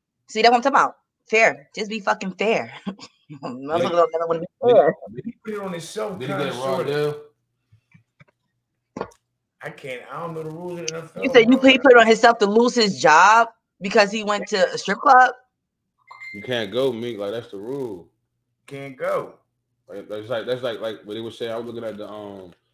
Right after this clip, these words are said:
Speaker 2: I want you to watch this joint called "I Am Athlete." Um, Brandon, it's a couple of, um, athletes up there. Um, um, Ochocinco and shit like that up there. Um, so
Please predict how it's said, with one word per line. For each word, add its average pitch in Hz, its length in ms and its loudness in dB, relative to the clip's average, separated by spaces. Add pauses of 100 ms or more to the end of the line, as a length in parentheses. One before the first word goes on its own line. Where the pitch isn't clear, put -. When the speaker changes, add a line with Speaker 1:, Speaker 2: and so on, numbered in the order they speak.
(500)
Speaker 2:
I 104 40 -14
want 123 200 -10
you 120 80 -10
to 113 40 -8
watch 113 240 -6
this 104 160 -14
joint 101 240 -12
called 104 220 -12
"I 107 120 -10
Am 101 160 -12
Athlete." 113 580 -12 (200)
Um, 87 500 -18
Brandon, 92 680 -20 (160)
it's 104 120 -20
a 98 60 -18
couple 107 360 -10
of, 95 180 -12
um, - 100 -18
athletes 98 380 -14
up 87 120 -20
there. 87 220 -20
Um, 85 160 -20 (760)
um, 87 300 -16 (240)
Ochocinco 101 680 -14
and 95 80 -14
shit 95 180 -16
like 92 180 -10
that 90 160 -12
up 85 120 -16
there. 85 160 -18
Um, 82 360 -20
so 92 400 -12